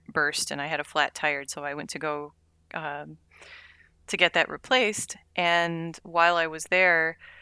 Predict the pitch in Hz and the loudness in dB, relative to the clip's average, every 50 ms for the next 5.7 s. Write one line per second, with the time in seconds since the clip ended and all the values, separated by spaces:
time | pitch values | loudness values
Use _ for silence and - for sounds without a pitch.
0 | - _ - - 175 165 165 - - 190 175 185 - 180 170 165 - 185 165 - | -20 _ -6 -4 -2 -2 0 0 4 6 6 6 4 0 -6 -4 -6 -4 -4 -4
1 | 165 160 156 151 156 156 160 165 - - 196 185 - - - 180 160 156 156 156 | -4 -4 -6 -6 -6 -4 -4 -6 -4 -2 -2 -2 -2 -2 -6 -6 -6 -6 -8 -8
2 | 156 160 - - - 170 165 160 160 160 156 156 151 226 _ _ _ _ _ _ | -6 -6 -8 -6 -4 -4 -4 -4 -4 -6 -8 -8 -10 -14 _ _ _ _ _ _
3 | _ _ _ _ - 151 156 175 170 165 151 156 165 160 - _ - - - - | _ _ _ _ -12 -2 2 2 2 2 0 -4 -6 -6 -8 _ -20 -8 2 6
4 | 180 185 196 190 170 165 170 156 151 160 - - 170 156 151 151 151 156 - 160 | 8 8 8 6 4 2 0 -2 0 -4 -2 -2 0 -2 -2 -2 -4 -4 -4 -4
5 | 151 147 151 - - 160 151 143 143 143 - 151 - - | -4 -4 -6 -4 -2 -2 -2 -2 -6 -8 -8 -10 -10 -10